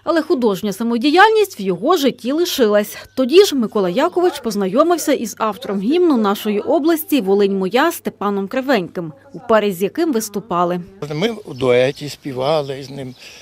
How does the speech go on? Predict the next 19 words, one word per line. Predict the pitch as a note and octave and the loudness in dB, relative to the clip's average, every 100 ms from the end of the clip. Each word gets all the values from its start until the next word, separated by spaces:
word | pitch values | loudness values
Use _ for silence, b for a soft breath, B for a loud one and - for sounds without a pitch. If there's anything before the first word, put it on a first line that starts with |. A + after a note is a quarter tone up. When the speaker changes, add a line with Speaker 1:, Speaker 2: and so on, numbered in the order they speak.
| B | B
Speaker 2:
І | E3 | -4
він | F3 F#3+ | 0 0
в | G#3+ E3+ - F3 | -2 -10 -8 -2
міліції | G3+ E3+ D#3 - E3+ | 0 0 -2 -4 -6
в | E3 | -2
нас | D3+ D3 | -2 -2
теж | - F#3+ G#3+ - b b | 4 4 2 -8 b b
керував, | F3 C3+ C3+ C#3 E3+ - B B B B B | -2 0 2 2 2 -4 B B B B B
о, | B2 B2 C3+ C3+ | -14 -10 -10 -10
художньою | - G3+ E3+ E3 | -6 -4 -2 -4
самодіяльністю. | C#3+ F3 D#3 C#3+ A#2+ A#2 A#2 A2+ - C#3+ - - - | -10 -8 -8 -8 -8 -8 -10 -12 -12 -14 -16 -16 -6
Мені | D3+ D#3+ | -2 2
навіть | E3+ E3+ F3 | 2 0 -2
приходилося | - E3 F#3 E3 F3+ E3+ G3+ | -2 -2 -2 -4 -6 -4 -4
в | E3+ | -4
Києві | - E3+ D3 D3 | -4 -4 -2 -4
виступати | D#3 F3+ F3+ C#3+ - | -8 -10 -6 -6 -6
з | - | -10
Кривеньким | - E3 A#2+ A2 G#2 B2+ | -8 -8 -6 -8 -10 -12